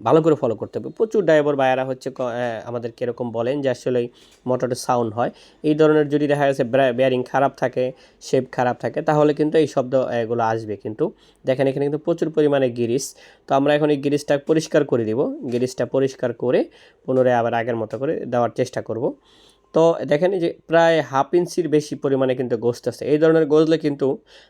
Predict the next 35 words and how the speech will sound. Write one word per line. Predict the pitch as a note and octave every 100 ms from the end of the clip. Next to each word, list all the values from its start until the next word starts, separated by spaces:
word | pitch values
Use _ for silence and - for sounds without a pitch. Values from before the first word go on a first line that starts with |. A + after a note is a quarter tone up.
| _
আরও | B2 C#3+
একটা | C#3+ C#3+
জটিল | B2+ C3 C3+
সমস্যা | B2 C3 A#2 - - G3
দেখা | C#3 A#2+
দিবে, | G#2+ G2+
সেটা | A2 C#3+ D#3+
হচ্ছে | D#3+ D#3+ E3+ D#3+ - - - _
যে | B2 B2+
ম্যাগনেট | A#2 B2 C3 C#3 C3+
কিন্তু | D3 D3 F#3
এই | C3+ A#2+ A2 G#2 G2+
র-, | A#2+ A#2+ A#2+ A2+ G#2
কয়েলের | - C#3+ C#3+ C#3 B2
যে | C3 B2
আর্মেচার | B2+ B2 A#2+ C#3
আছে, | G#2+ - G2 -
এই, | A#2 A2
সরি, | G2+ B2 A#2 -
কোর | E3+ D#3+
আছে, | C3+ D3+ -
সেখানে | - C3+ C#3 C3
কিন্তু, | C3 C3 F3+ A#3+ _ _ _ -
এ, | A2 G#2
ঘষা | A#2 B2+ -
লেগে | C#3+ C#3+ C#3+
কিন্তু | D#3 D#3 G3+ - - _
সাথে | - B2+ B2
সাথে | C3+ C3 C#3+
কিন্তু, | D#3 D#4 D#3
এ, | C3 A#2
ম্যাগনেট | A#2 A2 A#2+ A2+
কিন্তু | C3 B2+
এক | C3+ -
সাইড | B2+